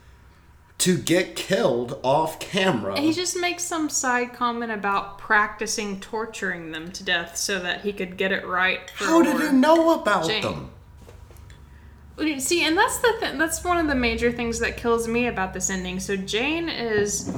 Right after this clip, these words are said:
Speaker 2: essentially locked up in a mental institution, which doesn't make sense because she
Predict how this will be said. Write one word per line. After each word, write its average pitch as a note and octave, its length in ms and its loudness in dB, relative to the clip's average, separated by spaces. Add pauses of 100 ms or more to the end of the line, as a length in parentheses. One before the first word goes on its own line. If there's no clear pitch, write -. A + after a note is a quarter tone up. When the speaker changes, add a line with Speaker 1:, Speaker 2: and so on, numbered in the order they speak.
(360)
Speaker 2:
essentially C4 440 2
locked G#3+ 300 2
up A#3 160 -2
in G#3+ 80 -2
a G#3 60 -4
mental G3 380 -4
institution, G3 680 -6
which F#3+ 240 -6 (440)
doesn't D4 380 0
make G#3+ 220 -2
sense G3 460 -2
because F#3 960 -2 (1080)
she G#3+ 760 -2